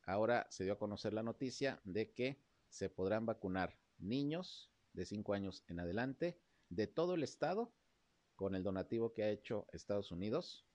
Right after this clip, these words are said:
de vacunas. Va a haber una logística especial porque tendrían que transportarse los niños hasta la frontera para poder vacunarse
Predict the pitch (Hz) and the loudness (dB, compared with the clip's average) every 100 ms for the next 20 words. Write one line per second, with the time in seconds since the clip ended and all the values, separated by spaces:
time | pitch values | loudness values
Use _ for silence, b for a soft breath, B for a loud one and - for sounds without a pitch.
0 | _ _ - 95 98 - 90 82 - 85 | _ _ -2 2 2 0 -4 -6 -2 -2
1 | 78 - - 101 110 110 98 87 104 - | -2 -6 -2 2 2 2 0 -2 -4 -6
2 | 104 90 - 85 113 123 131 92 82 - | -6 -6 -4 -4 0 0 0 -4 -4 -6
3 | 85 92 104 104 - 92 85 - 80 - | -4 -2 -2 -4 -4 -6 -6 -6 -6 -2
4 | 120 147 - 104 82 87 101 101 101 - | 0 0 -2 -4 -4 -4 -2 -2 -4 -8
5 | b b b - 80 - 90 85 80 85 | b b b -6 -6 -4 -4 -4 -4 -6
6 | 82 95 90 85 80 - 80 90 95 - | -2 0 0 -2 -4 -2 0 0 0 -2
7 | 110 101 90 139 180 | -2 -2 -2 -4 -4